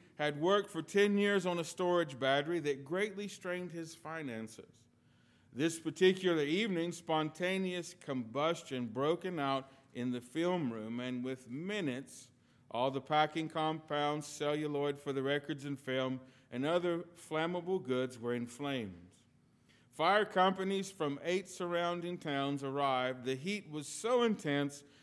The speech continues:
and the water pressure so low that any attempt to douse the flames was futile. Everything was destroyed.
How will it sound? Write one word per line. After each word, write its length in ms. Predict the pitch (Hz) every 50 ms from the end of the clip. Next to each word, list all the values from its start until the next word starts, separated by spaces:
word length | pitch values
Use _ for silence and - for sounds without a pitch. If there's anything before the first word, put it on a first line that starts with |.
| - -
and 160 | - 143 143 139
the 80 | 139
water 340 | 135 143 156 170 175 175 180
pressure 580 | 170 - - - 170 160 165 160 165 - 151 143
so 460 | - - - - 175 185 190 190 185
low 320 | 165 147 139 139 139 135
that 160 | 131 127 - - 156
any 320 | 165 170 180 180 175 175
attempt 560 | 170 165 170 - - 143 143 147 143 139 -
to 100 | - 131
douse 460 | 110 98 113 120 123 127 131 127 127
the 140 | - - 143
flames 520 | - - - 120 113 110 110 113 110 107 110
was 140 | 117 117
futile. 480 | - - - 165 175 185 147 101 90 85 _ _ _ _ _ _ _ _ _ _ _ _ _ _ _ _ _ _ _ -
Everything 540 | 185 214 233 240 226 - 220 220 220 214
was 160 | 208 202 196 180
destroyed. 580 | 175 202 190 - - 202 208 220 220 151 107